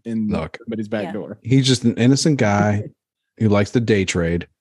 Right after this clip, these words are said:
Speaker 2: Uh, like, surfing his favorite porn site for handyman hammer sex porn.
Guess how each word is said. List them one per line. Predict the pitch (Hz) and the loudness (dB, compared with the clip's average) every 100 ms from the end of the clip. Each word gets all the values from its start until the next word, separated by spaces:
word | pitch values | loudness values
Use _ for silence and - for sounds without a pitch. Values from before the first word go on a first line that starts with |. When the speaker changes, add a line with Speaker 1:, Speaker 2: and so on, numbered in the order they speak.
| _ _ _ _ _ _ _ _ _ _ - _ _ _ _ _ _ - | _ _ _ _ _ _ _ _ _ _ -12 _ _ _ _ _ _ -2
Speaker 2:
Uh, | 110 92 87 85 85 _ _ _ | -2 -2 -6 -6 -8 _ _ _
like, | - 107 | -2 -2
surfing | - 127 123 120 147 143 | 0 4 2 2 2 4
his | 131 127 | 4 2
favorite | - 117 127 | 2 4 2
porn | - 123 98 | 2 0 0
site | - 90 95 - | 0 2 0 0
for | 104 95 | -2 -2
handyman | 90 101 107 104 101 107 | 0 2 2 2 2 2
hammer | 95 98 101 | 2 2 0
sex | 101 92 90 - | 0 -2 -2 -4
porn. | 73 67 98 | -6 -4 -4